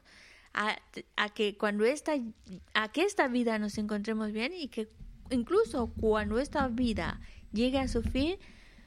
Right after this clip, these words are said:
vayamos a un buen destino. Pero también puedes,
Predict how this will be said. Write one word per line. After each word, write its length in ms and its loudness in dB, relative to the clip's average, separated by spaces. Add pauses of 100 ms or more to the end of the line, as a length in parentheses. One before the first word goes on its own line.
(480)
vayamos 580 0
a 60 0
un 120 2
buen 220 0
destino. 520 -10 (840)
Pero 380 4
también 480 2
puedes, 720 0